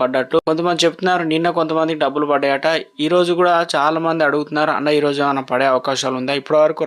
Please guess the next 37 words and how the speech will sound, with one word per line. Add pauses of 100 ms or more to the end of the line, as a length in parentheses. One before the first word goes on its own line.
రైతు
భరోసా (100)
సంబంధించి (200)
ఎన్ని
ఎకరాల
వరకు (100)
జమ
అయింది, (140)
ఏంటి, (100)
రైతు
భరోసా
ఉన్నటువంటి
కొత్త
మార్పులు
ఏంటి?" (100)
గతంలో (160)
ప్రభుత్వం
అనేది
ఎకరాల (100)
వారీగా
వేసేది, (260)
కానీ
ఈసారి (100)
గ్రామాల (100)
వారీగా (100)
రిలీజ్
చేస్తామని
చెప్పి (180)
ప్రభుత్వం (180)
ఎప్పటి
నుంచి
ఎప్పటి
వరకు (500)
అందరి
అకౌంట్లో (340)
పడే (100)
ఛాన్స్